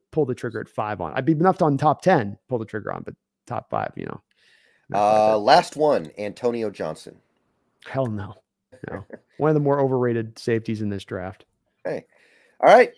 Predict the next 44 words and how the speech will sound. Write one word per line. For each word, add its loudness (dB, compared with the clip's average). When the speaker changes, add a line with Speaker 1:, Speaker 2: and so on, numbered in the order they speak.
Speaker 2:
that's, 2
uh, 2
everybody, 2
guys. 2
That's -8
everybody 0
who -2
I 2
think -10
has -8
a -10
chance -8
of -8
being -10
the -10
pick -8
at -6
number -10
five. -4
I -8
think -12
that's -10
everybody -4
who -6
has -2
any -2
chance -8
at -2
all -2
of -8
going -4
in -10
the -10
top -4
five. -2
And -12
we -6
found 0
a -4
lot 4
of -2
ones -2
we -6
liked. -2